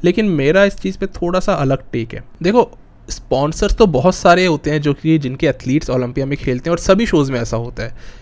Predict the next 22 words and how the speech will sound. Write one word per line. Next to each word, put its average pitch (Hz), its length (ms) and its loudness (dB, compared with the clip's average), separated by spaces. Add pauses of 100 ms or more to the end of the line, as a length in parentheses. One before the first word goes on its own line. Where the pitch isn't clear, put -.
इस 147 120 -4
बार 175 200 4
का 208 120 0
एग्जांपल 151 440 2
ले 135 100 4
लेते 123 220 0
हैं, 143 60 -2
इवोजन 131 380 -4
ने 170 160 -2
भी 196 140 -4
स्पॉन्सर 143 380 -8
किया 120 280 -4
था, 117 280 -6 (320)
अ, 117 300 2 (260)
मेन 139 340 2
स्पॉन्सर 123 420 -2
था 120 120 -2
इस 117 100 -2
बार 120 180 -2
के 120 100 0
ओलंपिया 113 340 0
का, 143 260 -6